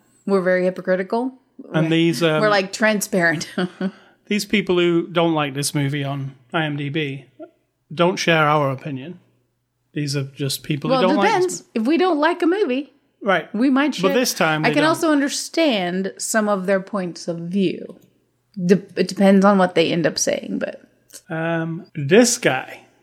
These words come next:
Speaker 2: What, what the hell? I've sorted it by one stars and I'm getting all five-star ones. What?
Speaker 1: What?
Speaker 2: Let me sort it again. Here we go.
Speaker 1: Blasphemy. Or whatever.
Speaker 2: All right.
Speaker 1: That is
Speaker 2: Alali two eight four says,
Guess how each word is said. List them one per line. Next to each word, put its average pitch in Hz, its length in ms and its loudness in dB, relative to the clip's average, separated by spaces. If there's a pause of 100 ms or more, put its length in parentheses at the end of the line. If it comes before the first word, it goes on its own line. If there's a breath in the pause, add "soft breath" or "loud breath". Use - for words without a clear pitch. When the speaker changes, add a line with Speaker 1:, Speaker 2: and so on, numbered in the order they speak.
(100)
Speaker 2:
What, 214 220 -4
what 247 160 -4
the 262 100 0
hell? 269 220 0
I've 190 100 -4
sorted 233 300 2
it 233 100 -6
by 214 160 4
one 220 240 4
stars 240 420 -2
and 156 120 -2
I'm 151 100 -4
getting 170 260 -4
all 165 140 2
five-star 175 580 -2
ones. 139 280 -16 (500)
What? - 240 -14 (160)
Speaker 1:
What? 381 480 0
Speaker 2:
Let - 260 -2
me 175 120 0
sort 185 260 2
it 165 80 0
again. 147 220 -4 (160)
Here - 80 0
we - 0 -
go. 330 60 4
Speaker 1:
Blasphemy. 214 840 0 (1120 soft breath)
Or 196 120 2
whatever. 175 540 0 (140)
Speaker 2:
All 170 100 2
right. 151 240 -2 (100)
Speaker 1:
That 165 120 2
is 160 60 0
Speaker 2:
Alali 226 560 0 (400)
two 214 220 0
eight 202 220 -2
four 165 380 0
says, 143 560 -4